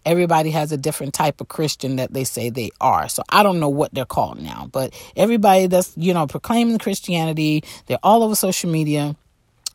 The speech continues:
judgmental, critical, dogging people out. I don't know. I have my own opinions about that, but that's not what this episode is about. Uh, and yes, people have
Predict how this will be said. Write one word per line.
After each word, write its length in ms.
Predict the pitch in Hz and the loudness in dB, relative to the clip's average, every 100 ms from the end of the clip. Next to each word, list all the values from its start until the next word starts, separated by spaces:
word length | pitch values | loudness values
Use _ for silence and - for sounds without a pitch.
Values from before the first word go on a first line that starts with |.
| - | -6
judgmental, 680 | - 208 208 196 208 202 190 | 4 4 6 2 2 2 0
critical, 560 | - 220 - 185 190 | -2 -2 0 0 2
dogging 460 | 180 160 196 208 202 | 2 4 6 4 0
people 340 | - 165 151 | -4 -6 -6
out. 500 | - 190 185 185 170 - - - - - - | 0 4 6 6 4 -2 -18 -18 -18 -12 4
I 120 | 214 | 6
don't 160 | 220 196 | 8 6
know. 240 | 175 170 - | 4 0 0
I 120 | 175 | 2
have 100 | 185 | 4
my 180 | 180 170 | 4 2
own 220 | - 170 | 2 0
opinions 520 | 151 - 202 196 190 | 0 -2 0 2 2
about 320 | 170 165 156 - | 0 0 -2 0
that, 200 | 165 - | 0 0
but 120 | 143 | -4
that's 200 | 151 - | -4 -2
not 180 | 147 - | -4 -4
what 160 | 147 | -6
this 220 | - 147 - | -4 -2 -2
episode 480 | 143 - 135 139 127 | -4 -6 -6 -4 -6
is 120 | 127 | -8
about. 600 | 107 117 143 190 156 - - - - - | -10 -6 -2 0 0 -4 -10 -20 -12 -2
Uh, 320 | 151 151 151 | 0 0 0
and 180 | 165 185 | 2 4
yes, 260 | 196 269 - | 4 2 0
people 340 | - 247 254 | -2 -2 2
have 140 | 240 | 0